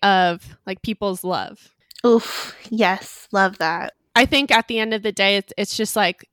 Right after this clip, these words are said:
Speaker 1: taking a step back and asking myself,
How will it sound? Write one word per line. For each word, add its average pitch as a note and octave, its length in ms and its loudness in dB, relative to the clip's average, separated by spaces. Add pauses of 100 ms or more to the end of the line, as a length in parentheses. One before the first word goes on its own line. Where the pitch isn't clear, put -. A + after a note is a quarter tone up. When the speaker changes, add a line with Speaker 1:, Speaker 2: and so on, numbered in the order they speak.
(120)
Speaker 1:
taking A3+ 300 -4
a G3+ 60 -4
step - 240 -2
back F#3 440 -2 (680)
and F#3+ 600 -2 (340)
asking A3 400 0
myself, A3 380 2